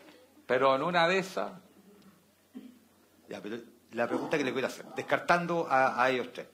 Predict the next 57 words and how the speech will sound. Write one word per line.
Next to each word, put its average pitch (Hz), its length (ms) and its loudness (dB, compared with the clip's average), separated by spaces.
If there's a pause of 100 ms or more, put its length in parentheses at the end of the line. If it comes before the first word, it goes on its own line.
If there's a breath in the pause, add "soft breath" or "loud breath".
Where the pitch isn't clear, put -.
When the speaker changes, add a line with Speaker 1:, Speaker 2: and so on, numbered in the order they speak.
(320)
Speaker 2:
al 95 160 -4
señor - 140 -6
Speaker 1:
A, 104 80 -2
a - 20 -12
Speaker 2:
Piñera. 123 180 0
Speaker 1:
Navarro 147 400 4
no 127 160 0
tengo 113 180 -2
ningún 101 180 -6
problema 127 340 -4
con 139 100 -4
Speaker 2:
No, 131 140 4
Speaker 1:
el 139 60 2
Speaker 2:
no, 139 100 2
no, 131 60 0
Speaker 1:
Navarro. 131 140 -2
Speaker 2:
sí, - 80 -8
por 117 120 -4
eso 127 180 -4
no 135 120 -4
lo 135 60 -4
descarté. 135 380 -4
Descarté 104 380 -4
a 131 80 2
Piñera, 143 340 0
Kast 156 220 0
y - 20 0
Artés. - 400 -6 (720 loud breath)
¿A - 120 0
cuál 175 160 4
de 196 100 2
los 185 80 0
otros 185 160 -4
candi-, 156 400 0
candidatos, 143 720 2
eh, 123 240 -4
usted 120 220 -6
invitaría 127 400 -2
a - 20 -4
trabajar 127 380 -2
en 131 80 -8
un 127 80 -10
eventual 120 340 -6
gabi-, 120 300 -4
gabinete 117 320 -6
de - 80 -12
su 123 80 -16
gobierno? 131 300 -12 (300)
Speaker 1:
O - 60 -20
sea, 110 160 0
si - 140 -6
están 123 240 0
disponibles 131 520 -4
a 131 100 0
trabajar, 117 640 2
a - 140 -2
todos. 135 320 -6